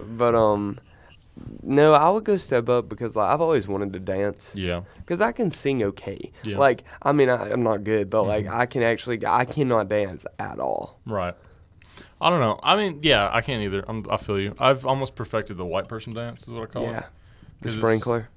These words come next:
Speaker 2: the sprinkler. I do a lot with my arms. My legs kinda just
Speaker 1: <laughs>
Speaker 2: go crazy.
Speaker 1: Yeah, spastic.
Speaker 2: If we had a video, this would where I, was where I would be showing where I could dance.
Speaker 1: Mm, can you still show me?
Speaker 2: Yeah, it's a lot of, like, this.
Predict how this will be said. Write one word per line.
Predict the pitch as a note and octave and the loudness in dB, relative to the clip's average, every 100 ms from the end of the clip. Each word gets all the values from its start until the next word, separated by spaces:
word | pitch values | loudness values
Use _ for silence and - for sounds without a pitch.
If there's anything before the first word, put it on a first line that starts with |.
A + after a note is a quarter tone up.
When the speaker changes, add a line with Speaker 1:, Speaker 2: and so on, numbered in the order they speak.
| - | -12
Speaker 2:
the | A2 | -12
sprinkler. | - B2 A#2 A#2 A#2 A2+ A2+ - | -6 -4 -4 -2 0 0 0 -2
I | |
do | A2+ A2 | -2 0
a | |
lot | G#2+ | 0
with | G#2+ | 0
my | G2 | -6
arms. | - F#2+ G2+ G2+ G2+ G2 - - | -4 -2 0 -2 -4 -6 -10 -12
My | B2+ G2+ | -8 -4
legs | F#2+ F#2+ | -4 2
kinda | D3 C3 | 2 2
just | A2+ - | -2 -4
Speaker 1:
<laughs> | G#2 | -6
Speaker 2:
go | G2 | -6
crazy. | - F#2+ G2 F#2 G2 G2 - | -6 -4 -4 -6 -8 -10 -6
Speaker 1:
Yeah, | C#3 C3 B2+ B2+ | 0 2 0 -8
spastic. | - - B2 A#2+ - - | -12 -6 -6 -6 -12 -14
Speaker 2:
If | - - | -12 -6
we | G#2+ | -2
had | G#2 | -2
a | |
video, | F#2 G2 G2 G2 G2 | -4 -4 -4 -4 -6
this | F2+ - | -8 -12
would | F#2 | -10
where | F#2+ F#2+ | -6 -6
I, | F#2+ - | -6 -10
was | - G2 - | -14 -14 -12
where | G2 F#2+ | -10 -6
I | F#2 | -6
would | F2 E2+ | -8 -12
be | F2+ | -12
showing | - F2+ F#2 | -10 -10 -10
where | F2+ F2 | -10 -12
I | |
could | - E2+ | -12 -14
dance. | F2 F2 - - - - - | -14 -14 -18 -20 -20 -20 -16
Speaker 1:
Mm, | - A#2 A#2 - - | -12 -10 -10 -12 -8
can | B2 | -6
you | A#2+ | -6
still | - B2 | -6 -8
show | B2 G#2+ | -6 -4
me? | G2+ G2+ - _ - - | -6 -8 -16 _ -20 -20
Speaker 2:
Yeah, | A2+ A2+ G2+ | -4 0 0
it's | F#2+ | -2
a | A#2 | 0
lot | A#2 B2 | 2 2
of, | |
like, | A2+ G#2 F2 | 2 0 -4
this. | G2 F#2 - - - | -8 -8 -10 -16 -18